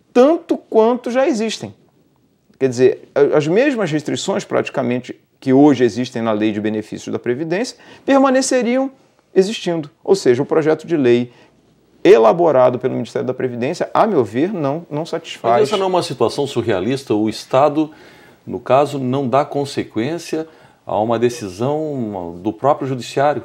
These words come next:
Speaker 2: que faz
Speaker 1: Sim.
Speaker 2: parte desse mesmo Estado?
Speaker 1: Pois é. Na verdade, o, há, há um, uma, uma, uma, a necessidade da gente rever alguns conceitos, me parece. Porque, na medida em que,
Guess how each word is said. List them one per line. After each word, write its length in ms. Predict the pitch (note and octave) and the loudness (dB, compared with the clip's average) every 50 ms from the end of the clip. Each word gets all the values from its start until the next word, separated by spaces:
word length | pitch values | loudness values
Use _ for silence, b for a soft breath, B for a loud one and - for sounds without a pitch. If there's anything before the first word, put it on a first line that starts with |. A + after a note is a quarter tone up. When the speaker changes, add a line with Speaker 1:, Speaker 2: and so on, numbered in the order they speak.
| - _ | -12 _
Speaker 2:
que 80 | _ - | _ -6
faz 200 | - B2+ A#2+ A#2+ | -4 -2 -4 -2
Speaker 1:
Sim. 100 | - - | 0 0
Speaker 2:
parte 220 | C#3 C#3+ C#3 B2 | 0 0 0 -4
desse 180 | A#2 A#2 - B2 | -6 -6 -4 -2
mesmo 240 | A#2+ C3 C#3+ B2+ | -2 -2 -2 -4
Estado? 380 | A#2+ A2 - - C3 C#3 C3 - - - _ | -6 -8 -4 -4 -4 -4 -6 -10 -18 -20 _
Speaker 1:
Pois 200 | - G#2 G2 F2 F#2 | 2 2 2 2 2
é. 180 | F2 D#2+ D#2+ B B B B B | -4 -6 -6 B B B B B
Na 100 | - A2+ | -4 -2
verdade, 500 | G#2 B2 B2+ A#2+ G#2+ A2 A2 B2 C3 C#3+ | 2 4 2 4 6 6 6 6 6 2
o, 320 | D#3+ D#3 D3 A2+ E2 G#2 | -2 -2 -2 -2 -2 0
há, 280 | D2 G2+ B2 - - B2+ | 4 4 4 6 8 6
há 80 | B2+ B2+ | 6 6
um, 380 | C3 B2+ G#2+ F#2+ B2 A#2 A2+ | 6 2 -2 -4 -6 -6 -4
uma, 520 | A2 A2 G#2 G2 G2 F#2+ F#2 F2+ E2+ - - - | -4 -4 -2 -2 -4 -4 -6 -8 -10 -12 -14 -12
uma, 240 | - A2 G#2+ G2+ G2+ | -10 -8 -6 -6 -8
uma, 300 | - - A2 G2+ F#2+ F#2+ - _ _ _ _ - _ G#2+ G#2 - - - | -8 -10 -10 -10 -10 -12 -16 _ _ _ _ -20 _ -20 -20 -18 -16 -12
a 60 | A2 | -6
necessidade 500 | A2+ A#2+ A#2 - - G#2+ A2+ C#3 C#3+ - | -6 -6 -6 -6 -4 4 4 4 6 4
da 60 | D3+ | 0
gente 180 | D#3 D#3 - D3+ | -2 -2 0 0
rever 380 | D3+ B2+ G#2 A2 C#3+ F3+ E3+ | 0 0 2 4 4 6 6
alguns 260 | D3 B2+ A#2 B2+ B2+ | 4 2 2 -4 -6
conceitos, 600 | - - A2 G2 - - G2+ G#2+ G2+ - - - - | -6 -8 -8 -8 -6 -6 -6 -6 -8 -12 -18 -20 -18
me 140 | - G2 F#2 | -16 -16 -10
parece. 500 | - E2+ E2+ - - - - - - b b b b b b b | -10 -8 -8 -8 -10 -14 -16 -18 -18 b b b b b b b
Porque, 400 | - A2 G2+ - - A2+ G#2+ G#2 B B B B | -12 -12 -8 0 2 2 2 2 B B B B
na 120 | A2 A#2+ | 0 0
medida 400 | C3+ C#3 C3+ B2 C#3 F#3+ F3+ E3+ | 2 2 0 0 -2 -2 0 0
em 120 | F#3+ F3+ F3+ | -2 -2 -4
que, 380 | F3 - - B2 A2 G2 - | -6 -2 2 2 2 2 0